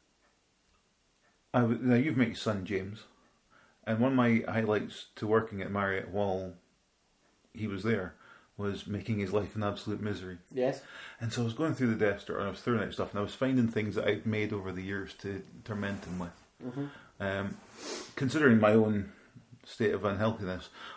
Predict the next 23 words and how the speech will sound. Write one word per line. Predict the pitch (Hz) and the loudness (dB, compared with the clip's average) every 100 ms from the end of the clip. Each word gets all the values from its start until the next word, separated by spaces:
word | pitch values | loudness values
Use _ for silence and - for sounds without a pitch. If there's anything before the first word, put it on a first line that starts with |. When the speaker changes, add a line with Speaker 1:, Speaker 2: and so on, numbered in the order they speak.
| - | -2
Speaker 1:
I'd | 107 | -2
found | - 107 98 | 0 -2 -2
the, | 92 101 98 98 | -4 -6 -2 0
uh, | 98 92 | 0 0
James | - 110 104 95 | -2 -2 0 -2
Beadle's | - 104 98 95 85 - - - | -2 -2 -2 -2 -6 -12 -12 -10
nu-, | - 104 104 101 | -8 -4 -2 -2
nutrition | 104 92 123 120 101 92 | -4 -2 -2 -2 -4 -6
pyramid, | 90 101 92 98 113 _ _ _ _ _ - - | -4 -4 -2 -4 -10 _ _ _ _ _ -20 -12
which | 131 123 | -8 -6
Speaker 2:
Mm. | |
Speaker 1:
was | 101 | -2
basically, | 107 - 92 | -2 0 0
like, | |
the | 90 | 0
meat | 104 110 - | 0 0 -4
group | 98 - - | -6 -6 -4
was, | 98 92 85 - 101 | -2 -2 -4 -6 -2
uh, | 98 95 92 90 - _ _ _ - | 0 2 2 0 -10 _ _ _ -8
um, | 95 95 113 - _ - - - - - | -6 -6 -10 -14 _ -16 -16 -20 -20 -20
sausage | - 113 101 95 - | -6 -2 -2 -2 -8
hula | 107 104 | -4 -2
hoops | 87 95 - | -4 -8 -14